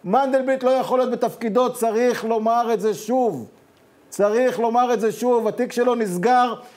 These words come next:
לא בדרך שמנקה אותו. התיק שלו נסגר ואמר שסגרו את התיק כי הוא עבריין קטן, כי העבירה היא קטנה.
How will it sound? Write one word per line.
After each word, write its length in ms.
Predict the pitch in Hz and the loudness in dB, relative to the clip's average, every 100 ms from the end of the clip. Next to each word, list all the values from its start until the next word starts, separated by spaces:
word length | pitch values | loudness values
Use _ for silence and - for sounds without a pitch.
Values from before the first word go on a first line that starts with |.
| - - 170 | -20 -12 -4
לא 320 | 185 240 269 | 2 4 4
בדרך 720 | 262 254 262 226 233 233 - | 4 4 4 4 2 0 -4
שמנקה 560 | - 220 240 233 247 269 | -2 0 0 0 2 2
אותו. 440 | 247 - 165 104 - - _ _ - | 2 0 -4 -4 -12 -20 _ _ -10
התיק 260 | 147 269 | -6 -4
שלו 200 | 180 254 | 0 0
נסגר 500 | 254 220 175 247 269 226 | 0 -2 0 2 2 2
ואמר 640 | 233 214 220 262 262 226 180 | 0 0 0 2 0 -2 -8
שסגרו 480 | 190 - 208 208 | -8 -4 -2 -2
את 80 | 277 | 0
התיק 380 | - 339 359 359 240 247 208 | 0 0 -2 -2 -2 -2 -2
כי 80 | |
הוא 100 | 254 | 0
עבריין 440 | 254 240 254 302 311 | 2 2 2 0 0
קטן, 540 | 269 - 285 254 151 110 - - - | -2 0 0 0 -4 -8 -16 -12 -2
כי 100 | 226 | 0
העבירה 380 | 226 220 240 | 2 2 2
היא 120 | 285 277 | 2 2
קטנה. 500 | - 247 269 247 | 0 0 2 2